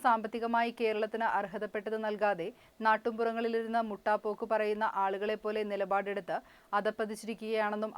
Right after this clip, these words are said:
അദ്ദേഹം പറഞ്ഞു. രണ്ടാം പിണറായി സർക്കാരിന്റെ നാലാം പട്ടയമേളയിൽ സംസ്ഥാനത്ത് മുപ്പത്തിയോരായിരത്തി നാനൂറ്റി തൊണ്ണൂറ്റിയൊൻപത് പേർക്കാണ് പട്ടയം നൽകുന്നതെന്ന് ചടങ്ങിൽ അധ്യക്ഷത വഹിച്ച റവന്യൂ മന്ത്രി കെ രാജൻ പറഞ്ഞു. ജില്ലാതല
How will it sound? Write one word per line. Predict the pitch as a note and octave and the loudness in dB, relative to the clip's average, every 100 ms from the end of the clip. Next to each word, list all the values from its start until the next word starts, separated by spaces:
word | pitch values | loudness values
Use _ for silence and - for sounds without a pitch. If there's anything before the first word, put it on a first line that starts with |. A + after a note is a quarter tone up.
| F#3+ | -4
അദ്ദേഹം | F#3+ F3+ F3 | -2 -4 -4
പറഞ്ഞു. | F3+ F3+ F#3+ G3 _ - - - | -2 -2 -6 -12 _ -20 -12 2
രണ്ടാം | G#3 G3+ G3 | 2 4 2
പിണറായി | G3 G3 F#3+ F#3+ | 0 0 2 0
സർക്കാരിന്റെ | G3 F#3+ G3+ F#3+ F#3 G3 F#3 | -2 -2 0 0 -2 -4 0
നാലാം | F#3 F#3+ G3 | 2 2 0
പട്ടയമേളയിൽ | F#3+ G3 F#3+ F#3+ F#3 F#3 C4 - - | -2 -2 -2 -2 -2 -2 -4 -10 -2
സംസ്ഥാനത്ത് | - A#3 A3+ B3 A#3+ A#3 B3 | 2 2 4 4 4 0 -2
മുപ്പത്തിയോരായിരത്തി | A3 - G#3 A3 A3 A3 G#3+ A3 A3 | -2 -6 0 2 6 4 4 -2 -2
നാനൂറ്റി | G3+ G3 G3+ A3 | 0 0 -4 -4
തൊണ്ണൂറ്റിയൊൻപത് | A3 G3+ G3+ G#3+ G#3 G3+ G#3+ | -4 -4 -4 -2 -2 -2 -2
പേർക്കാണ് | G#3 G3 G3+ E3+ A#3 | -2 0 -2 -2 -2
പട്ടയം | G#3 G3+ G#3 G#3+ G#3+ | -4 -2 -4 -2 -2
നൽകുന്നതെന്ന് | G3+ G3+ G#3 G#3 G#3 G#3 - - - - | -2 -2 -4 -4 -2 -4 -8 -20 -20 0
ചടങ്ങിൽ | A3 G#3 G#3 A3 F#3+ | 2 2 0 0 0
അധ്യക്ഷത | F#3 G3 - G3+ | -2 -6 -4 -4
വഹിച്ച | G3+ G3+ A3 G#3+ - | -4 -4 0 0 2
റവന്യൂ | G3+ F#3 G3 G#3 G#3 | -2 0 -4 -4 -4
മന്ത്രി | G3+ G3+ G3+ | -2 -2 -2
കെ | G3+ F#3+ | -4 2
രാജൻ | F#3 F#3 F#3 E3+ | 2 2 -4 -4
പറഞ്ഞു. | F3+ F3+ G3 A3 - - G#3+ | -4 -4 -8 -12 -16 -8 0
ജില്ലാതല | C4+ C4+ C4+ C4+ C4+ | 0 8 8 8 2